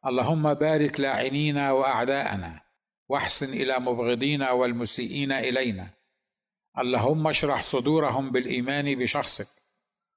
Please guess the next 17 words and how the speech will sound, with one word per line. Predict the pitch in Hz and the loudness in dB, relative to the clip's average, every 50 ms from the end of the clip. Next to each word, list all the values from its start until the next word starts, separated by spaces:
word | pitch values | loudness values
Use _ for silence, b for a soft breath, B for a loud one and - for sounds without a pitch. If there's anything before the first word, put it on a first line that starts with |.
| _ _ _ | _ _ _
وانقذهم | 127 131 127 120 - - 170 156 117 113 113 139 139 135 | -4 -4 -4 -4 -2 -2 -2 0 0 -2 -2 -2 -2 -2
من | 131 135 131 | -2 -2 -2
عذاب | 110 117 127 123 143 151 147 135 139 | 0 0 0 0 0 0 0 0 0
القبر | 131 127 - - 151 139 135 131 127 | -2 -2 -2 -4 -2 0 2 2 2
والنار | 127 127 123 123 127 139 143 147 143 139 | 2 2 0 0 -2 -2 0 0 0 0
بمحبتك، | 127 131 123 120 117 - - 123 113 110 131 139 135 - 101 - - - - _ _ _ _ _ _ _ _ _ _ _ _ - | 0 0 0 0 0 0 -2 -2 -2 -2 -4 -4 -4 -6 -8 -8 -10 -18 -20 _ _ _ _ _ _ _ _ _ _ _ _ -4
واضمن | 131 139 139 135 131 127 127 123 | -2 -2 -2 -2 -2 -2 0 0
لهم | 120 135 139 113 131 127 123 | 0 -2 -2 -2 -2 -2 -4
النعيم | 131 127 123 123 117 107 131 139 135 131 | -4 -2 -2 0 0 0 0 -2 -2 -2
الأبدي | 127 131 - - 139 147 135 135 123 123 127 | -2 -2 -2 -2 -2 0 0 0 0 0 -2
بعفوك | 113 120 120 104 123 135 127 - - 127 117 - - | -2 0 0 0 0 0 -2 -2 -4 -4 -4 -2 0
ورحمتك. | 127 123 120 120 120 113 - - 120 123 113 - 95 - _ - - _ _ _ _ _ _ _ _ _ _ _ _ _ _ _ _ _ _ _ - - | 2 2 4 2 2 0 -2 -2 -2 -2 -2 -2 -6 -12 _ -18 -20 _ _ _ _ _ _ _ _ _ _ _ _ _ _ _ _ _ _ _ -6 -4
اللهم | 135 135 147 143 165 180 175 | 0 0 2 2 2 4 4
وطد | 170 160 160 165 165 165 - 165 147 147 | 4 4 4 4 2 2 2 2 2 2
المحبة | 147 147 147 143 - - 156 143 139 147 135 | 2 2 0 0 0 0 -2 0 0 -2 0
في | - - 147 | 0 0 -2
قلوبنا، | 131 - 143 131 135 135 131 135 139 120 104 87 | 0 0 0 2 2 2 2 2 0 0 -2 -4